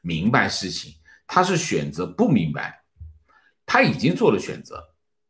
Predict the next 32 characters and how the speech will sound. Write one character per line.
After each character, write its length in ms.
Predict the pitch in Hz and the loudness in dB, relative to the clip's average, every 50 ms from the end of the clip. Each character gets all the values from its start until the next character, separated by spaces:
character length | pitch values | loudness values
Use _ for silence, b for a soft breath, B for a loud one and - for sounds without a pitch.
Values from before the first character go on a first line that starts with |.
| _ _ - | _ _ 2
当 160 | 180 208 202 | 4 6 6
他 140 | 214 233 202 | 6 6 6
已 120 | 139 - | 6 4
经 160 | 101 123 135 | 4 2 6
做 160 | - 202 185 | 8 8 8
了 60 | 151 135 | 8 6
选 240 | - 107 78 69 | 4 2 -2 -4
择 160 | 65 - 82 92 | -4 -10 -6 -6
的 100 | 101 95 | -6 -6
时 140 | - - | -6 -10
候， 300 | 78 - 80 - - b b b b b | -12 -12 -12 -14 -14 b b b b b
你 160 | - 82 - | -8 -8 -8
就 140 | - 85 92 | -6 -8 -6
尊 200 | - - 151 170 | 0 2 2 2
重 160 | 165 196 135 | 2 0 -2
他 140 | 101 104 87 | -2 -4 -8
的 80 | 76 80 | -8 -10
选 240 | - - - - | -12 -12 -14 -14
择 100 | - - | -14 -16
就 140 | 78 78 87 | -12 -12 -12
好 140 | - - - - - | -12 -12 -14 -16 -16
了， 120 | - _ _ _ _ _ _ _ _ _ _ _ _ | -20 _ _ _ _ _ _ _ _ _ _ _ _
所 140 | - 107 92 | -4 -4 -4
以 20 | |
不 140 | 76 - 104 | -2 0 0
要 100 | 123 123 | 0 0
跟 160 | - 87 78 | -2 -4 -8
他 80 | 76 69 | -10 -12
对 160 | - 73 71 | -14 -14 -14
辩， 300 | 62 60 64 57 - _ _ _ _ _ _ _ - | -14 -16 -18 -20 -20 _ _ _ _ _ _ _ -18
好 100 | - - | -16 -12
吗？ 260 | 67 64 64 67 | -12 -12 -14 -14